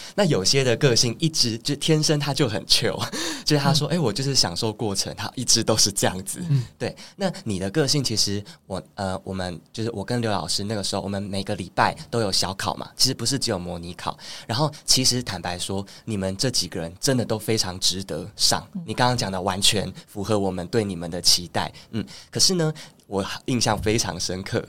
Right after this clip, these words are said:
Speaker 1: 你从那时候小考的表现就一直给我这个感觉，就是你是一个很纯真的人，然后你很不希望愧对这些努力，然后不希望愧对老师们教的东西，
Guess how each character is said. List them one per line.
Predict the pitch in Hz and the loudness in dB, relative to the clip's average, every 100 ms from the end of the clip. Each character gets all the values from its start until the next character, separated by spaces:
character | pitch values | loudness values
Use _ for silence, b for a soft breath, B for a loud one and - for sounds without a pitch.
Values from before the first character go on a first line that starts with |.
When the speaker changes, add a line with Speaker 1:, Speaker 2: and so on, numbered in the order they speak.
| - | -8
Speaker 1:
你 | |
从 | 107 101 | -6 -2
那 | 131 127 | 0 2
时 | |
候 | 123 | 4
小 | 117 92 | 4 0
考 | 92 90 | 0 -2
的 | |
表 | 90 92 76 | -2 -2 -2
现 | 110 | -2
就 | 101 | -2
一 | 87 | -2
直 | 104 | -4
给 | 98 | -2
我 | 87 | -4
这 | 80 98 | -2 -4
个 | |
感 | - - | -2 -6
觉， | - 69 - B B | -6 -6 -8 B B
就 | - | 0
是 | 123 127 117 B B | 2 2 0 B B
你 | 117 | -2
是 | 104 131 | 0 2
一 | |
个 | 110 | 0
很 | 95 85 | 0 2
纯 | - 95 | 2 2
真 | 101 107 | 2 4
的 | 104 | 2
人， | 80 62 98 b - | 0 -2 -6 b -4
然 | 101 | 4
后 | 123 - 175 | 4 4 0
你 | 110 104 | -4 -2
很 | 98 - - | -2 -6 -2
不 | 127 | 4
希 | - 117 | 4 4
望 | 117 98 B | 2 0 B
愧 | - 143 107 | -4 0 2
对 | 123 104 | 2 0
这 | 107 | 0
些 | 110 | -2
努 | 101 101 - | -2 -6 -6
力， | 110 90 | -6 -4
然 | 104 | 0
后 | 107 120 | 2 4
不 | 139 | 4
希 | - 120 | 4 4
望 | 117 | 4
愧 | 117 143 | 4 4
对 | 82 120 98 190 - | 6 4 4 0 2
老 | 95 | 4
师 | - 113 | 6 6
们 | 104 98 | 4 4
教 | 104 | 4
的 | 101 | 4
东 | 95 95 95 | 0 -2 2
西， | - 90 | 0 0